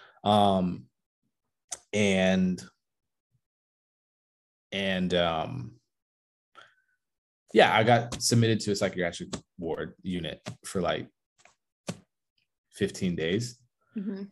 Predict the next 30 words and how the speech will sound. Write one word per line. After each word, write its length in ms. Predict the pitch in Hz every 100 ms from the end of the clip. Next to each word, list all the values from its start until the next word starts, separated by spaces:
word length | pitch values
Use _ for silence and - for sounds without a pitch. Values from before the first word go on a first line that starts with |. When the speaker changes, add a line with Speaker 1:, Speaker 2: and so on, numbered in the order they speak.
| -
Speaker 1:
And, 340 | 98 95 90
um, 340 | 90 87 85 82
I 60 |
was, 100 | 87
like, 160 | 92 - - _ 101
nineteen 500 | 87 82 98 104 101
years 200 | 101 101
old. 300 | 98 - - _ _ - - - - _ _ _ -
You 80 | 120
know 80 |
what 80 | 131
I 60 | 127
mean? 340 | 135 151 156 - -
I 40 | 101
was, 80 | 110
like, 120 | 107
the 80 | 104
youngest 380 | 104 117 110
person 280 | - 110 104
in 140 | 101 92
there. 280 | 73 - - _ _ _
Like, 160 | 87 87
you 140 | 90
got 280 | 95 95 -
all 160 | 90 98
these 180 | 101 95
people 440 | 95 92 101 98
who 140 | 98
are, 120 | 87 87
like, 280 | 85 90